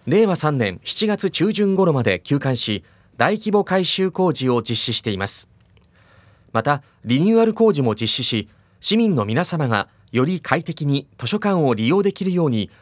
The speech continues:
読書環境を整備します。なお、工事期間中は入館できないため、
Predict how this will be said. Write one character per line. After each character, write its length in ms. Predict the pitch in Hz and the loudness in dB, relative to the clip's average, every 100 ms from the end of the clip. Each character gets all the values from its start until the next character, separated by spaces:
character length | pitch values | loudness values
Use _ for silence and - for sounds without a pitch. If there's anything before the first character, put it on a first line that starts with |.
| _ - | _ -4
読 160 | 123 - | -2 0
書 120 | 220 | 0
環 220 | 214 214 | 0 -2
境 280 | 214 170 131 | 0 2 2
を 80 | 120 | 0
整 160 | 131 | -2
備 100 | 113 | -4
し 120 | 92 95 | -4 -6
ま 80 | |
す。 220 | - - - _ _ _ _ _ _ _ _ _ _ _ _ _ - | -6 -6 -10 _ _ _ _ _ _ _ _ _ _ _ _ _ -4
な 160 | 131 | -2
お、 120 | 110 - _ _ | -2 -8 _ _
工 200 | 147 165 | 0 0
事 120 | 170 | -2
期 100 | - | -4
間 160 | 160 156 | -4 -4
中 160 | 147 143 | -4 -2
は 240 | 135 - | 0 0
入 180 | 117 165 | -2 -2
館 180 | 196 185 | 0 0
で 80 | 175 | -2
き 120 | 196 | -2
な 80 | 196 | -2
い 60 | 151 | 0
た 120 | 127 | 0
め、 200 | 107 | 0